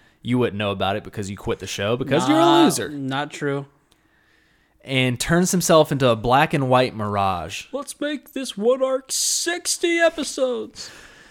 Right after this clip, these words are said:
Speaker 1: Wish you would have seen it 'cause it's one of the best fight scenes ever. But yes, Gon versus Pito. Gon goes completely black and white, and that's what our boy Yuji does right now, and he says, "I will kill you."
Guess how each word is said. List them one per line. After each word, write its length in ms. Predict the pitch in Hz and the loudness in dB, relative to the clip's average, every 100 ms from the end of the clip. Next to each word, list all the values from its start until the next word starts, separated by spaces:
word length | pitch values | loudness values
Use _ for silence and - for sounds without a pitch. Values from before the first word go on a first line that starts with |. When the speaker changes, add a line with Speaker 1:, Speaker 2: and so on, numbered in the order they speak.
| _ - | _ -2
Speaker 1:
Wish 260 | 143 185 214 | 2 2 4
you 80 | |
would 80 | 208 | 2
have 80 | 190 | 2
seen 220 | 196 185 | 0 -2
it 80 | 160 | -2
'cause 140 | 151 139 | -2 -4
it's 100 | 143 | 0
one 100 | 151 | 0
of 60 | |
the 60 | 131 | 4
best 240 | 147 - | 2 4
fight 200 | 147 135 | 4 4
scenes 220 | - 135 | 2 2
ever. 180 | 139 127 | 4 4
But 120 | 123 | 4
yes, 200 | 143 113 | 2 2
Gon 280 | - 151 175 | 2 2 2
versus 200 | 170 160 | 2 0
Pito. 580 | - 160 147 139 135 120 | 0 0 2 4 4 0
Gon 320 | 135 147 156 | 2 2 4
goes 220 | 143 135 - | 4 4 0
completely 500 | - 123 156 143 127 | -2 0 0 -4 -4
black 340 | 120 120 120 | 0 2 0
and 120 | 110 | -2
white, 340 | 107 110 117 - | 0 0 -2 -6
and 140 | 110 113 | -10 -6
that's 220 | 143 - | -6 -4
what 340 | 160 151 131 _ _ | -2 -2 -2 _ _
our 160 | - 120 | -6 -6
boy 360 | 117 135 131 117 | -2 0 0 -4
Yuji 540 | 113 107 131 127 120 | -8 -4 0 0 0
does 200 | 110 104 | -2 0
right 180 | 117 117 | 0 0
now, 180 | 117 104 | 0 -2
and 80 | 107 | -4
he 60 | |
says, 340 | - 104 101 95 | -4 -2 -4 -4
"I 200 | 95 113 | -2 0
will 200 | 120 117 | 0 -2
kill 500 | - - 131 110 98 | -6 -8 -4 -4 -4
you." 300 | 80 76 | -6 -10